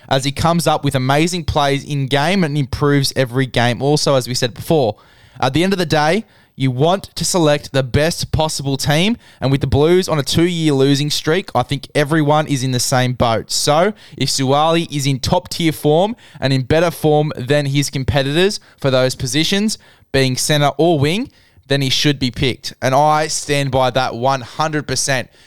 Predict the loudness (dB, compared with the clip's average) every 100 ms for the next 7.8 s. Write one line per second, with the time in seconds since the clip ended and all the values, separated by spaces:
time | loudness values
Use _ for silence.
0 | _ -4 0 2 0 0 -2 -2 -2 -2
1 | 0 -2 -2 -4 -8 -4 0 0 -2 -6
2 | -16 -20 -8 -8 -4 -2 0 0 0 0
3 | -2 -4 -6 -14 _ -4 -2 0 -2 -6
4 | _ _ _ -12 -8 -4 -2 0 0 0
5 | -2 -4 -4 -4 -4 -10 -4 -2 -2 -4
6 | -4 0 2 0 -4 -8 -6 -4 -2 -2
7 | 0 -2 -4 -4 -2 0 -2